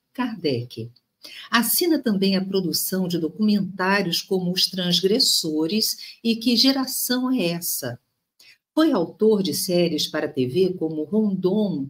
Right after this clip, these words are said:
O Grande Chefe, e autor colaborador de novelas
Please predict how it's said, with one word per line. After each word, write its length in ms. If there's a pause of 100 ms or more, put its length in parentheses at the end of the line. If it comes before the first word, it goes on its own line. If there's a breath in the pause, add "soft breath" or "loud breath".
(200)
O 100
Grande 420
Chefe, 800 (360 loud breath)
e 100
autor 560
colaborador 800
de 100
novelas 920